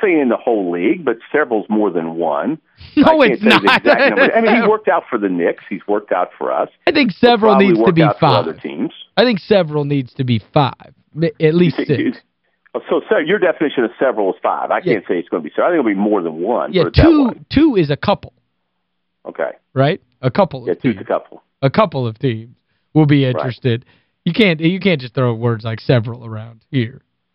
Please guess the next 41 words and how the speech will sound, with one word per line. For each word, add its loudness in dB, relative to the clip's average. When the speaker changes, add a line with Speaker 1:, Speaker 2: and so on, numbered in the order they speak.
Speaker 1:
I, -2
okay, 0
I 0
gotta -2
remember, 0
you're -4
very 0
exact -4
with -14
your -6
grammar. -4
Speaker 2:
Yes. -8
Speaker 1:
I -12
gotta -18
keep -20
that -4
in -8
mind. -8
Speaker 2:
Very, 0
very -4
exact. -4
Why 2
on 0
earth -2
would 0
you 2
add 2
Jason 0
Williams -2
as -4
the -6
thirteenth -2
roster -2
spot -4
when -4
there -2
are 0
Speaker 1:
Why 0
Speaker 2:
clear 4
Speaker 1:
not? 0
Speaker 2:
when, 2